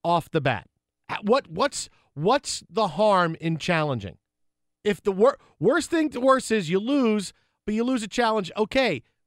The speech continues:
it's eight three. It's still eight three. You're still in the sixth inning.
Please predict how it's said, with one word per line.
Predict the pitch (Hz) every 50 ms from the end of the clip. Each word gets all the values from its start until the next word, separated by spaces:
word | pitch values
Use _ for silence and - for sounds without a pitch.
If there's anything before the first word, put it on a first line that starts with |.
| _ -
it's | 190 180 -
eight | 214 202 208 -
three. | - 208 226 220 180 113 90 _ _ _ _ _ _ _ _ _ -
It's | 202 175 -
still | - 220 240 254 240 214
eight | 220 226 214 -
three. | - 190 202 202
You're | 196 175
still | - - 202 196
in | 196 190
the | 175
sixth | - - 196 165 - -
inning. | 180 151 127 98